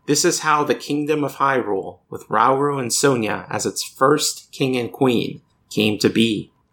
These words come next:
The future looked bright. However, tragedy suddenly struck. The leader of the Gerudo, Ganondorf, killed Queen Sonia and stole her secret stone.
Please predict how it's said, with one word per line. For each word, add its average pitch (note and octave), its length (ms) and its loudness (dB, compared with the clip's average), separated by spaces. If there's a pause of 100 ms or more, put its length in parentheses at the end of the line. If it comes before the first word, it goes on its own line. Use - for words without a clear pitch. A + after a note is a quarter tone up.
(140)
The - 100 0
future D3+ 460 -2
looked D#3 320 0
bright. C3 400 0 (220)
However, A#2+ 580 0
tragedy A#2+ 600 -2
suddenly G#2 480 -4
struck. - 560 -4 (140)
The A#2+ 100 2
leader E3 400 2
of D#3+ 100 0
the E3 80 2
Gerudo, B2+ 720 2 (200)
Ganondorf, A2+ 960 -2 (260)
killed F#3+ 420 0
Queen D3+ 260 2
Sonia G2+ 600 0
and G#2+ 100 -10
stole C3 380 2
her B2+ 120 -4
secret - 440 -2
stone. G2+ 500 -4